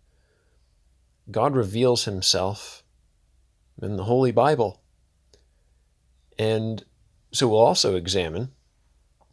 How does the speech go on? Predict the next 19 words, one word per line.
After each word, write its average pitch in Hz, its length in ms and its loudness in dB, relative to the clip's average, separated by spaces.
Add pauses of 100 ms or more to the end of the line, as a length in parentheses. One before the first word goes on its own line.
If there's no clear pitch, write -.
(120)
the 117 100 4
Word 123 160 6
of 110 100 0
God. 135 300 2 (1300)
We 110 260 -6
will 107 460 2 (540)
explore 117 500 0
topics, - 760 0 (840)
uh, 101 100 -12 (280)
that - 160 -2
will 107 100 -4
help 110 220 -4
us 104 180 -2
to - 80 -14
be 101 140 -6
better 95 340 2
readers, 139 800 -4 (180)
studiers, 131 1000 0 (260)
learners, 120 800 0